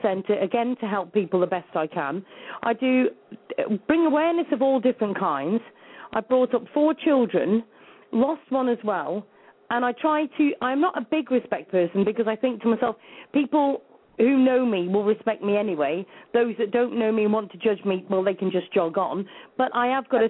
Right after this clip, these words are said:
si-, slight respect thing. If people try and damage my name, then I'm, I'm annoyed because I've built my name up ke-, because I'm a nice person. Now, how on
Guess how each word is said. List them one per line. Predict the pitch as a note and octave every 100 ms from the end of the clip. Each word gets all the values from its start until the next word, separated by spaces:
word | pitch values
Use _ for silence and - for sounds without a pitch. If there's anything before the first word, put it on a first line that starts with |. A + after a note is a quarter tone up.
| -
si-, | B3+ C4+ - -
slight | C#4 C#4+ G#3
respect | A3 - E3 -
thing. | E3+ G3
If | G3+
people | C4 A3 A#3
try | A#3 G#3+
and | G#3+
damage | G#3+ G3 F#3
my | F#3+
name, | G3+ G#3 F#3
then | G3+ G3+
I'm, | G#3 G#3
I'm | G#3 G#3
annoyed | A3 A3 F3 - - - - -
because | A3+ A3 -
I've | A#3+ A#3+ A#3
built | C4 C4
my | A#3 A#3+
name | G3 G3
up | G3+ -
ke-, | A#3 G3+ -
because | B3 A3+ G#3+
I'm | G#3
a | A3
nice | C#4+ D#4+ -
person. | F3+ D3+ - D3 - - - - - - -
Now, | C4+ C4 - _ _ _ _ _ _ _ -
how | G#3 D4+ E4
on | E4